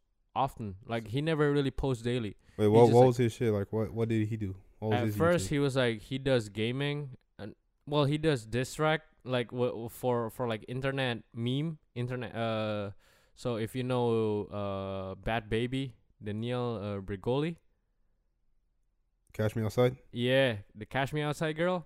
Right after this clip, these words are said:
Speaker 2: Okay.
Speaker 1: I think he dropped a diss track on her, and then he dropped a diss track on S S S Sniper Wolf. If you know, if you follow YouTube, like, he, he dropped diss track on
Speaker 2: I thi-, I
Speaker 1: S S S
Speaker 2: think,
Speaker 1: Sniper
Speaker 2: I think
Speaker 1: Wolf.
Speaker 2: it's this, uh, she's, uh, like, a gamer.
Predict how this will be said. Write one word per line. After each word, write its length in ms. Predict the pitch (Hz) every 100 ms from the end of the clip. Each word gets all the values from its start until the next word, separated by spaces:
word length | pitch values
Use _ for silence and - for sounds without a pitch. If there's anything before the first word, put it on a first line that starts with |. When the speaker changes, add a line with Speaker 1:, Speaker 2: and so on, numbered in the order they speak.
| -
Speaker 2:
Okay. 240 | 104 107 110
Speaker 1:
I 80 | 123
think 240 | - 151
he 100 | 131
dropped 320 | 117 110 131 120
a 60 |
diss 240 | 107 123 -
track 220 | 160 151
on 120 | 165
her, 320 | 160 170 156 - _
and 160 | 113 113
then 160 | 120 113
he 420 | 120 127 123 117
dropped 340 | 107 123 123 -
a 80 |
diss 220 | 113 117 -
track 240 | 131 117
on 180 | 110 107
S 200 | 113 -
S 160 | 120
S 140 | 120 113
Sniper 400 | 110 107 - 127
Wolf. 300 | 131 135 -
If 260 | - 95 -
you 80 | 101
know, 140 | 101
if 180 | - 101
you 60 | 107
follow 280 | - 107 113
YouTube, 340 | 110 - 110 -
like, 180 | 92 - - - - _ _ _
he, 320 | - 104 110
he 240 | 104 104 87
dropped 280 | 101 117 107
diss 140 | 110
track 180 | - 107
on 100 | 107
Speaker 2:
I 80 | 110
thi-, 140 | 120
I 20 |
Speaker 1:
S 20 | 120
S 60 |
S 60 | 113
Speaker 2:
think, 100 | 135
Speaker 1:
Sniper 180 | 127 123
Speaker 2:
I 20 |
think 160 | 113 127
Speaker 1:
Wolf. 120 | 123
Speaker 2:
it's 120 | 117
this, 300 | - 117 -
uh, 240 | 107 104
she's, 260 | 98 - 107
uh, 40 |
like, 160 | 104 101
a 60 | 101
gamer. 400 | 101 110 120